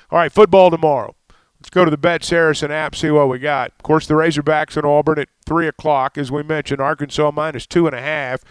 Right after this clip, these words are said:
In fact, as I update my app right now, I see it's minus two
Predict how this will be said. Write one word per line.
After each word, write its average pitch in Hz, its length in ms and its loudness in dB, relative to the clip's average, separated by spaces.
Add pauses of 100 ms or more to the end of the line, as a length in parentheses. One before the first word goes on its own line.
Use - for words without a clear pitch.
(420)
In 113 80 -20
fact, 214 460 2
as 151 180 -2
I 147 260 0
update 196 540 2
my 165 240 -2
app 165 400 -6
right 110 260 -8
now, 98 440 -12 (640)
I 147 180 -2
see 170 300 0
it's - 260 -6 (140)
minus 165 500 -4
two - 460 -2